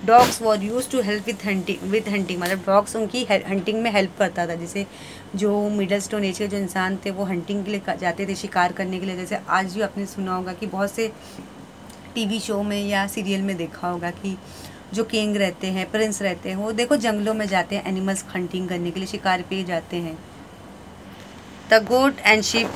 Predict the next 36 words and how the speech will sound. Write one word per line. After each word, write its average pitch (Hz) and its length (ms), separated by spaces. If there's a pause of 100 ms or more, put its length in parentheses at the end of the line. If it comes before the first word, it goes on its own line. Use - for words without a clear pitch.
(100)
were 208 220
domesticated, 202 920
domesticated 208 680
next, 190 380
मतलब 185 300
जो 202 100
goat 202 360
है, 202 300 (440)
फिर - 40
उसके 240 200
बाद 214 260
पहले, 202 180
जो 196 120
पहला 202 280
हमारा 220 220
domestic 208 480
animal 208 340
वो 214 120
कौन 220 300
था 240 160
बच्चों? 277 420 (680)
Dog 220 360
था, 185 80
मतलब 175 240
वो 214 100
हम 240 240
helping 202 440
in 208 80
hunting 196 400
में 226 100
काफ़ी 220 260
help 196 240
करता। 160 160
फिर - 80
उसके 220 200
बाद 214 200